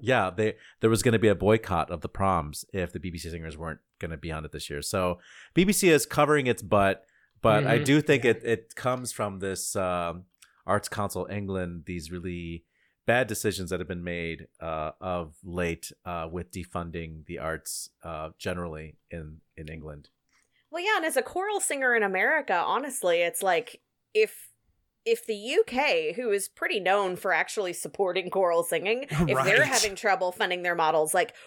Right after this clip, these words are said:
Speaker 3: what hope do we have over here stateside? You know, that's the way that if I'm making money as a musician, that's how I'm making it. So as much as it's not, you know, a direct correlation, it does make me nervous. I'm like, "Well, what's gonna happen to us over here if they can't keep it up over there?"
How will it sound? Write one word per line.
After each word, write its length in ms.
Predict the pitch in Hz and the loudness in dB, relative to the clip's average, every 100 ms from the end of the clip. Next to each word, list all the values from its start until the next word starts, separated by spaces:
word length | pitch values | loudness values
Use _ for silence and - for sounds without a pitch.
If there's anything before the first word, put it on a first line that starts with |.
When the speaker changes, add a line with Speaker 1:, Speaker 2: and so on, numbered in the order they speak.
| - | -10
Speaker 3:
what 360 | 190 208 240 196 | 0 4 4 4
hope 260 | 208 220 | 2 2
do 80 | 202 | -2
we 140 | 185 | -6
have 260 | 185 180 180 | -2 -2 -2
over 160 | 175 170 | -4 -4
here 160 | 165 | -4
stateside? 760 | 160 - 277 - 180 143 92 165 | -6 -2 -2 0 -2 0 0 -2
You 60 | |
know, 120 | 160 | -2
that's 300 | 156 170 - | 0 0 -2
the 80 | 262 | 0
way 180 | 233 190 | 4 4
that 200 | 190 180 | 4 0
if 140 | 180 180 | 0 -4
I'm 160 | 190 | -4
making 260 | 202 208 180 | -6 -6 -4
money 220 | 180 190 | -4 -4
as 100 | 180 | -6
a 40 | |
musician, 520 | 175 170 226 226 165 156 - _ | -8 -2 -2 0 -6 -6 -18 _
that's 260 | 151 190 - | -4 -4 -4
how 180 | 202 165 | -2 -2
I'm 140 | 160 | 0
making 320 | 175 175 135 | -2 0 -2
it. 180 | 127 - | -2 -2
So 180 | 190 165 | 2 2
as 180 | 190 185 | 2 2
much 220 | 220 233 | 0 2
as 160 | 196 | 0
it's 240 | 196 - - | 0 -2 -2
not, 320 | 175 175 - - | 0 0 -2 -4
you 160 | 180 | -4
know, 260 | 160 135 156 - - - | 0 0 -2 -6 -10 -4
a 60 | 202 | -2
direct 400 | 190 165 - - | 0 0 -2 0
correlation, 500 | 233 226 226 220 214 | 2 4 2 4 0
it 120 | 160 | 4
does 200 | 185 190 | 2 0
make 140 | 165 | -6
me 80 | 160 | -2
nervous. 360 | 160 185 156 156 | 0 2 2 0
I'm 80 | |
like, 140 | 160 151 | -2 -2
"Well, 120 | 160 | -2
what's 120 | 175 | 0
gonna 160 | 226 190 | 0 0
happen 240 | 196 190 | -2 -2
to 80 | 170 | 0
us 160 | 190 202 | 2 2
over 240 | 185 156 | 0 -2
here 300 | 180 220 151 | -4 -4 -4
if 100 | - | -4
they 80 | 160 | -6
can't 220 | 165 - | -6 -8
keep 180 | 151 143 | -8 -8
it 60 | |
up 160 | 131 - | -8 -6
over 160 | - - | -8 -4
there?" 320 | 104 - | -2 -4